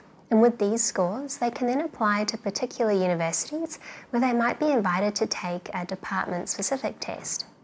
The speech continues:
The University of Tokyo is one of Japan's top-ranking universities,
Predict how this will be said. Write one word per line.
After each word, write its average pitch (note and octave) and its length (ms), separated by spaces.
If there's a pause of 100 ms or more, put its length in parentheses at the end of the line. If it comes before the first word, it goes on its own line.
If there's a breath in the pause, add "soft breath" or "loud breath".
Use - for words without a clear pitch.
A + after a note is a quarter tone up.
(140)
The A3 80
University A#3 600
of F#3+ 120
Tokyo E3+ 420
is A3 480
one G#3 140
of B3 100
Japan's F#3+ 680
top-ranking F3 760
universities, - 840